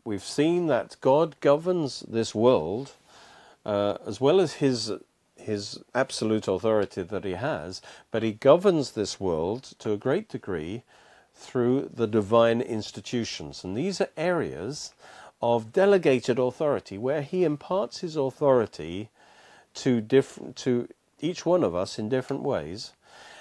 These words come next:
And his, these areas of authority are called the divine institutions. And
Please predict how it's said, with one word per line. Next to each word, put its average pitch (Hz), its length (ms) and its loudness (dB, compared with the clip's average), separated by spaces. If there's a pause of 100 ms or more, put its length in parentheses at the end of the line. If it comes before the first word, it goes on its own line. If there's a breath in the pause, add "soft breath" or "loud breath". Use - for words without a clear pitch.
(120)
And 110 460 0
his, 139 480 -2 (360)
these 131 460 -2
areas 131 380 2
of 107 100 -2
authority 107 560 -4
are 85 60 -8
called 92 260 -6
the 98 100 -4
divine 95 400 -4
institutions. 90 920 -10
And 90 180 -8